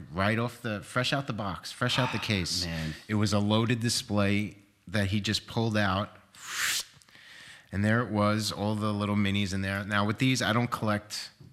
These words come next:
Speaker 1: I'm not a completist with these.
Speaker 2: All right.
Speaker 1: So, like, I have, uh, first off, when they first announced these, these are, uh, made by Mattel.
Speaker 2: Mm-hmm.
Speaker 1: When they first announced them, uh, and they, and I saw them at that Comic-Con panel, I saw those Castle Grayskulls. I was like, "I just want that.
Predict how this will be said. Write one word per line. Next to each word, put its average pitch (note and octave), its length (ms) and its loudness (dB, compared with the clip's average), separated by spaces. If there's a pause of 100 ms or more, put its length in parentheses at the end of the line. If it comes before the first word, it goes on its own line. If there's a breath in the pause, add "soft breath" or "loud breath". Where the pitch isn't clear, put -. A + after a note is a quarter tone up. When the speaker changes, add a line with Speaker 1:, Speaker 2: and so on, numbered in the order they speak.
(220)
Speaker 1:
I'm G2+ 100 2
not G#2 220 4
a - 40 -4
completist D#2+ 400 -6
with - 100 -12
these. D2 300 -6 (100)
Speaker 2:
All F#2 120 2
right. C#2+ 200 -2 (340 loud breath)
Speaker 1:
So, F#2+ 520 2
like, F#2 180 0
I F#2+ 100 2
have, F#2+ 480 -2 (120)
uh, A2+ 140 4
first C3 300 2
off, G2+ 200 0
when G#2+ 100 2
they G2+ 100 2
first A2+ 320 -2
announced A2 420 0
these, E2 500 -4 (220)
these G#2 240 -4
are, G2 360 2
uh, F2 160 -2
made F2+ 180 -2
by F#2 140 2
Mattel. D#2+ 360 -8 (260 soft breath)
Speaker 2:
Mm-hmm. G2+ 220 2 (100)
Speaker 1:
When G#2 120 -2
they G#2+ 80 4
first B2 300 2
announced G#2 380 0
them, G2 260 0 (140)
uh, F2+ 260 0
and F#2+ 160 -4
they, F2+ 200 0
and F2+ 180 -4
I E2+ 60 -4
saw G2+ 360 0
them F2+ 380 -4
at F#2 100 -8
that F2 160 -4
Comic-Con F#2 520 -2
panel, F2 360 -6 (300 loud breath)
I F2+ 180 -2
saw G2 260 0
those F2 220 -2
Castle F#2+ 320 -4
Grayskulls. F2+ 420 -4
I F2 60 -4
was E2 100 -6
like, F2 160 -6
"I A#2 120 2
just D#3 220 0
want F2+ 240 -8
that. G2+ 360 0